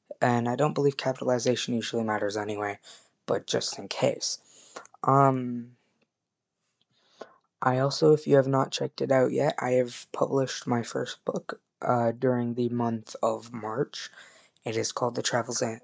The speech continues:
of Anthony Daniels. It is available for purchase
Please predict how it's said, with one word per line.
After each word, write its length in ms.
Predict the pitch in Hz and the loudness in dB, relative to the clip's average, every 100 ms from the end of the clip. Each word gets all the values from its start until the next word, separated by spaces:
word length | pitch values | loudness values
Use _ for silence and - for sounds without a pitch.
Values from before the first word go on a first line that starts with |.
| _ | _
of 360 | 120 113 110 - | 0 2 0 -6
Anthony 460 | - 117 - 113 110 | -4 -2 -2 -2 -2
Daniels. 520 | 117 120 131 123 - - | -2 -2 -4 -6 -4 0
It 160 | 113 | 2
is 320 | 113 113 107 113 | 2 0 0 -2
available 400 | 113 117 113 107 | 2 2 0 -2
for 220 | 123 - | -4 -4
purchase 540 | - 127 147 139 - | -6 -4 -2 -2 -2